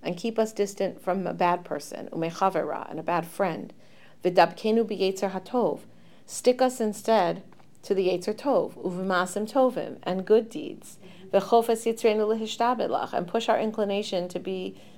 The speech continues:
subjected to you. Usnenu hayom uvechol yom,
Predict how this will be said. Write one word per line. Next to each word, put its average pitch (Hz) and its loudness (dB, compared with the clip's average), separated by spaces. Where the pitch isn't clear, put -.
subjected 220 2
to - -12
you. - -12
Usnenu 220 2
hayom 185 0
uvechol 208 2
yom, 156 -4